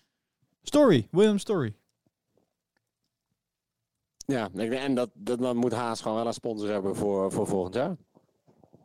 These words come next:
Speaker 1: Ja, en wie gaat dat dan
Speaker 2: Anders
Speaker 1: weer zijn?
Speaker 2: dan komen zij natuurlijk ook nog in de problemen.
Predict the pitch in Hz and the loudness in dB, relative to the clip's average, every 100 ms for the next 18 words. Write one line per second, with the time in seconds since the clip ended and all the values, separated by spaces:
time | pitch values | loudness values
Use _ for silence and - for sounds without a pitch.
0 | _ - - _ _ _ _ _ _ _ | _ -20 -20 _ _ _ _ _ _ _
1 | _ 135 170 139 98 117 123 113 104 160 | _ 0 2 2 -2 -4 -4 -4 -4 -2
2 | 180 170 147 147 113 107 101 104 104 104 | 2 2 4 4 2 2 0 -4 -4 -6
3 | 135 131 113 104 95 87 85 | -6 -4 -4 -2 -2 -2 -8